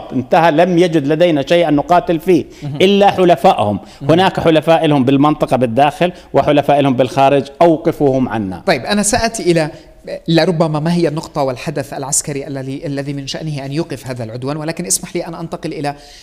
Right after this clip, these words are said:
Speaker 2: يعني، البحر الأحمر. القيادة الوسطى الأمريكية قالت إن الحوثيون أطلقوا صاروخا باليستيا أصاب مدمرة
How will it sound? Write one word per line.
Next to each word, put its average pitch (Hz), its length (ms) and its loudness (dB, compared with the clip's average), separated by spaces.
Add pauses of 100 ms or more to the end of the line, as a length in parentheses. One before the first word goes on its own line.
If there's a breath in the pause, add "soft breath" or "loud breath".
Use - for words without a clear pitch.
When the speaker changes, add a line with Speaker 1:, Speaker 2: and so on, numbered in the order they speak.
(220 loud breath)
Speaker 2:
يعني، 127 380 -8 (800)
البحر 165 680 -2
الأحمر. 139 720 -6
القيادة 165 440 -2
الوسطى 151 340 -4
الأمريكية 143 580 -8
قالت 135 480 -10
إن 127 300 -14 (380 soft breath)
الحوثيون 151 540 -10
أطلقوا 143 400 -12
صاروخا 135 480 -10 (400 soft breath)
باليستيا 165 640 -4 (180)
أصاب 147 580 -2
مدمرة 151 800 -6